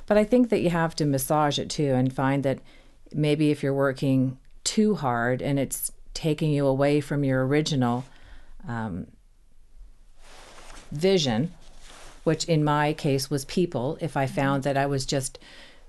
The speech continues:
maybe thinking about the money too much, and I would have to readjust my thinking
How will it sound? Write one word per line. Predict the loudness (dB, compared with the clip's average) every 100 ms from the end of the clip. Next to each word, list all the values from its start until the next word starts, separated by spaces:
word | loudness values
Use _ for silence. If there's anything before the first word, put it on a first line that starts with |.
| -2
maybe | 0 2 2 2 0
thinking | 2 0 2 0
about | 2 0 -2 -6
the | 0
money | 2 4 2 0
too | 0
much, | 0 0 0 -2
and | 0 0 -4 -10 -20 -20 -20 -20 -20 -20 -20 -20 -20 -20 -4
I | 0 0 2
would | 2
have | 4 2
to | 0 0
readjust | 2 2 2 0 2
my | 0
thinking | 0 -2 0 2 2 0